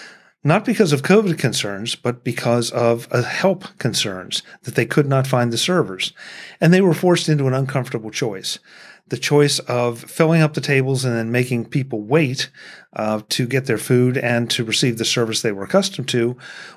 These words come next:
or to trim it down, keep the experience as good as it could be the way it had always been, and just serve less people.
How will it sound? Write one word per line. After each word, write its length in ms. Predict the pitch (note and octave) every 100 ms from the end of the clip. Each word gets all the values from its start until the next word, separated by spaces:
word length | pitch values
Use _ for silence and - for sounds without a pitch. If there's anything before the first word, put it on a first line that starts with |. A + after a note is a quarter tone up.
| -
or 260 | D#3+ E3+
to 260 | E3+ - C3+
trim 280 | C3 F#3 G3
it 100 | F#3
down, 520 | C3+ B2+ B2+ C3 -
keep 240 | - F#3 F#3
the 140 | D#3+
experience 760 | C3+ - - C3+ B2+ B2 B2+ A#2+
as 140 | G#2+
good 200 | B2+ C#3+
as 140 | C#3
it 100 | B2+
could 240 | B2 C3 A#2+
be 240 | B2 A#2
the 140 | A2+ G#2+
way 180 | G#2+
it 100 | G#2+
had 120 | G#2 A2+
always 300 | D3 C#3 B2
been, 440 | C3 B2+ B2+ C3 - - - -
and 360 | A#2 A#2 A#2
just 240 | G#2+ A#2+ -
serve 240 | A#2 A2+
less 200 | A#2 G#2+
people. 400 | - E3+ - -